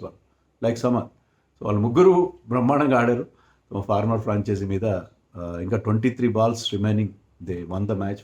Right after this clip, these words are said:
ఫైవ్ వికెట్స్ తేడాతో గెలిచేశారు. లాస్ట్లో కొంచెం వికెట్స్ పడ్డాయి, but, uh, by that time, ఎందుకంటే ఈ partnership,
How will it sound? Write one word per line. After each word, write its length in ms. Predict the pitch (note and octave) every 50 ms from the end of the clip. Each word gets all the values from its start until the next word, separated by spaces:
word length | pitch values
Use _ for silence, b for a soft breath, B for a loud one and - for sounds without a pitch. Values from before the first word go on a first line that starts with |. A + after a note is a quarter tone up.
| _ -
ఫైవ్ 140 | F#2+ G2+
వికెట్స్ 380 | G2 G2+ G2 - G#2+ G2+ - -
తేడాతో 340 | - F#2+ F#2+ F#2+ F#2 - F2+
గెలిచేశారు. 500 | F2 F2 E2+ - F#2+ - - G#2+ A2+ - _ _ _ _ _ _ _ _ _ _ _ _ _ - F#2
లాస్ట్లో 320 | G2 A#2 C#3 - - E3
కొంచెం 240 | D#3+ E3+ E3 D#3+ C#3+
వికెట్స్ 300 | C3+ C3 D#3 E3+ E3 - -
పడ్డాయి, 420 | B2 A#2 B2+ E3 E3 B2+ C3 - - - _ _ _ _ _ _ _ _ - G#3+
but, 340 | - - _ _ - D3
uh, 120 | C#3 B2+ B2
by 180 | A#2 A2+ A#2 B2+
that 200 | C3 C3+ C3+ C3+ C#3+
time, 120 | C#3 B2+
ఎందుకంటే 380 | B2 C3+ D3+ E3 E3 F#3 E3+ C#3
ఈ 340 | A#2+ A#2 A#2 A#2+ B2 A#2
partnership, 520 | A#2 - - G2+ A2 A#2 D3 C#3+ - E3+